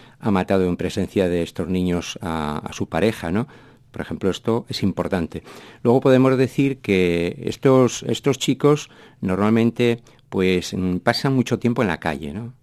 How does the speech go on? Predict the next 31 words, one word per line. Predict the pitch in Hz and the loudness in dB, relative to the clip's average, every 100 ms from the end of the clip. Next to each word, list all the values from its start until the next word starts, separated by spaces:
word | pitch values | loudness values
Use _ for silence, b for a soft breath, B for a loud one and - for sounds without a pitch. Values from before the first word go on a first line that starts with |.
| _ _ | _ _
Al | - - | -12 -6
pasar | - 127 | -2 0
mucho | 127 120 120 | 0 -2 -2
tiempo | 123 110 | -2 0
en | 113 | 0
la | 110 | 0
calle, | 123 120 104 | 0 0 2
¿qué | |
ocurre? | 104 - 104 80 B B B _ - | 0 0 -4 -6 B B B _ -6
Que, | 90 87 90 | -2 -2 -2
mm, | - 98 90 82 82 82 80 | -6 -6 -4 -4 -4 -6 -8
suelen | - - 113 120 127 | -6 0 2 2 2
mezclarse | 104 - 113 107 113 | -2 -2 -4 -2 0
ya | 101 104 | 2 0
con | - 98 87 82 82 | 0 -4 -4 -4 -8
alguna | - 87 104 101 | -10 -4 -2 -2
gente, | - 107 101 110 B B B - | -2 -2 0 -2 B B B -14
pues, | - | -8
que | 110 | -4
tiene, | 107 98 107 - | 0 2 2 0
eh, | 104 92 | -2 -2
ciertos, | - 95 - 98 95 - | -4 -4 -2 0 0 -4
eh, | 98 87 101 | -8 -8 -8
ciertas, | - - - 95 - | -8 -8 -4 -4 -4
em, | 92 87 78 78 76 B B B | -6 -6 -6 -6 -10 B B B
inclinaciones | 101 95 90 90 87 - 98 98 - | -8 -4 -2 -2 -2 -2 0 0 -2
a, | 90 80 78 78 | -4 -4 -4 -4
a | 76 92 82 | -6 -6 -6
realizar | 87 71 - 95 | -6 -8 -4 -4
actividades | 92 - 80 85 85 78 | -4 -6 -4 -2 -2 -2
violentas. | 76 104 90 87 87 | -2 -2 -2 -6 -8